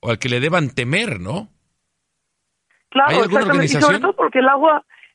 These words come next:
Speaker 2: el agua realmente es un, es un elemento al que nuestro, nuestro cuerpo no es, no está acostumbrado, ¿no? Somos seres terrestres y, y el agua es un, un cuerpo extraño,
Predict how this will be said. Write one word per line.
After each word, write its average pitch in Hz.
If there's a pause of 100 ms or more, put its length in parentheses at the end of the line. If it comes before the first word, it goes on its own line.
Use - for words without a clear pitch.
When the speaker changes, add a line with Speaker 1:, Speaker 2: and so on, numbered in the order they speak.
(140)
Speaker 2:
el 247
agua 285
realmente 285
es -
un, 262
es 240
un 285
elemento 254
al 262
que 240
nuestro, 214
nuestro 220
cuerpo 226
no 240
es, 240 (240)
no 240
está 240
acostumbrado, 220
¿no? 202
Somos 240
seres 247
terrestres 220
y, 196 (480)
y 220
el 208
agua 226
es 226
un, 220
un 220
cuerpo 220
extraño, 233